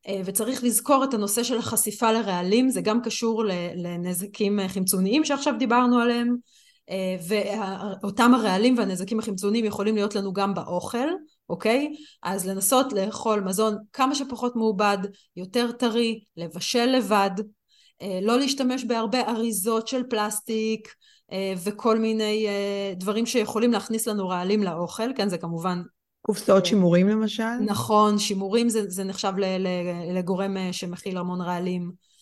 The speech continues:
Speaker 2: וואו.
Speaker 1: אה, לאכול מזון, כן, טרי, זה אומר גם לא בשימורים. זה משהו שהמון המון המון מדברים עליו בהקשר של פוריות, לצמצם חשיפה של רעלים. וגם הדבר הזה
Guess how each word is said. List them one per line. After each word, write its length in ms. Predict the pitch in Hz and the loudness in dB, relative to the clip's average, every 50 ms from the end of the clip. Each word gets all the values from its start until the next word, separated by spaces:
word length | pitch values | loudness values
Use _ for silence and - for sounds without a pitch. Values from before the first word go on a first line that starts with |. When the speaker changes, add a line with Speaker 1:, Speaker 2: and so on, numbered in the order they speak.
| _ _ _ - | _ _ _ -8
Speaker 2:
וואו. 300 | 165 151 151 147 - - | -6 -4 -4 -2 -4 -4
Speaker 1:
אה, 60 | 170 170 170 170 170 170 180 | -6 -8 -8 -10 -10 -8 -6
לאכול 260 | 190 185 - 247 247 | -6 -4 0 2 2
מזון, 320 | 240 240 240 254 262 254 247 | 2 2 2 2 2 2 0
כן, 180 | 254 339 311 277 269 | 0 -2 -2 -2 0
טרי, 440 | 262 233 196 226 269 294 311 311 311 233 | -2 -2 0 0 0 0 0 0 -2 -4
זה 100 | 180 202 | -4 -4
אומר 240 | 196 202 220 233 240 | -2 -2 -2 -2 0
גם 160 | - 220 196 | 0 0 0
לא 120 | 202 214 | 0 0
בשימורים. 680 | 214 208 202 - - 185 175 170 160 175 180 208 277 302 294 - _ _ _ _ _ _ _ _ _ _ _ _ _ _ _ _ _ _ _ _ | -2 -2 -4 -4 -4 -4 -4 -4 -4 -4 -4 -4 -4 -6 -8 -14 _ _ _ _ _ _ _ _ _ _ _ _ _ _ _ _ _ _ _ _
זה 240 | - 202 180 233 226 - | -6 -4 -2 -2 -2 0
משהו 280 | 214 220 233 - 277 262 | 0 -2 -2 -2 -2 -4
שהמון 420 | - 214 185 190 196 220 247 254 | -4 -4 -2 -2 0 0 2 2
המון 200 | 247 233 214 196 | 2 2 2 0
המון 200 | 190 185 185 180 | 0 -2 -2 -4
מדברים 380 | 180 175 175 165 180 185 185 180 | -4 -6 -6 -6 -4 -4 -4 -4
עליו 160 | 170 170 170 165 | -4 -6 -6 -6
בהקשר 300 | 175 170 180 - 190 180 | -6 -6 -4 -4 -6 -6
של 160 | - - 175 | -6 -8 -8
פוריות, 480 | - - 170 170 190 233 320 339 - - - | -8 -8 -8 -4 -2 -2 -2 -2 -4 -6 -8
לצמצם 540 | 202 196 196 - 214 185 190 185 - 262 294 - | -8 -6 -6 -6 -6 -4 -4 -2 -2 -2 -2 -2
חשיפה 500 | - 233 - - 202 202 - - 240 277 285 - | -4 -6 -6 -6 -8 -6 -2 0 0 0 0 -2
של 180 | - - 196 180 | -6 -8 -8 -6
רעלים. 520 | 170 185 180 180 196 196 196 185 165 156 151 - - - - - - _ - | -6 -6 -4 -4 -2 -2 -2 -2 -4 -6 -10 -14 -20 -20 -20 -20 -20 _ -12
וגם 460 | 175 160 202 202 196 185 247 247 254 | -6 -4 -4 -2 0 4 6 6 6
הדבר 280 | 269 226 220 190 175 208 | 6 4 2 2 2 4
הזה 340 | 226 240 269 285 254 285 | 4 4 4 2 0 0